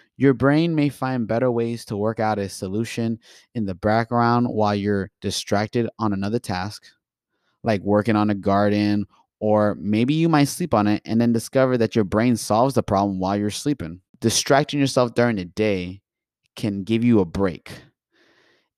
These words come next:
It may get your mind focused on something else more productive, and your brain might even develop the solution. The second one would be challenge your negative thoughts. Remind yourself that your thoughts are not fact.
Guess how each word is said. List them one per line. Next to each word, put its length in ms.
It 120
may 260
get 460
your 100
mind 320
focused 400
on 140
something 360
else 220
more 160
productive, 760
and 140
your 80
brain 260
might 220
even 220
develop 560
the 80
solution. 680
The 100
second 460
one 180
would 120
be 140
challenge 540
your 60
negative 360
thoughts. 420
Remind 400
yourself 400
that 160
your 140
thoughts 480
are 120
not 280
fact. 520